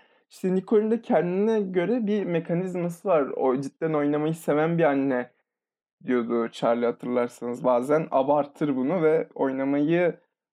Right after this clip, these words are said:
abartan anneleri çocuklar sever. Evet, biraz da tabii bu karakterler üstünde durmak istiyorum. Karakter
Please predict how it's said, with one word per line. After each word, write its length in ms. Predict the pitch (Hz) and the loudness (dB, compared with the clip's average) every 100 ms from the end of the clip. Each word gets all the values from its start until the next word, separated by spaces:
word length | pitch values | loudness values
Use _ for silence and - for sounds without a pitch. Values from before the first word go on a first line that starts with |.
| - | -2
abartan 640 | 135 123 139 143 143 190 190 | -2 2 2 0 -2 -2 0
anneleri 500 | 165 156 151 208 262 | 0 0 0 -2 -2
çocuklar 500 | 165 143 - 208 175 | -2 -4 0 0 0
sever. 560 | - 143 127 127 - _ - | -2 0 2 2 0 _ -10
Evet, 160 | 196 196 _ 226 | -8 -8 _ -2
biraz 360 | 240 202 185 | 0 0 0
da 180 | 311 285 - _ _ _ _ | 2 2 0 _ _ _ _
tabii 300 | 185 185 180 | -2 0 -2
bu 160 | 180 | -4
karakterler 600 | - 170 170 170 165 165 | 0 2 2 2 2 2
üstünde 400 | 175 - 175 175 | -2 -4 -6 -2
durmak 300 | 151 135 127 | 0 -2 -4
istiyorum. 400 | - - 127 120 | -10 -10 -8 -8
Karakter 580 | 139 123 123 - 131 | -6 -6 -6 -4 -4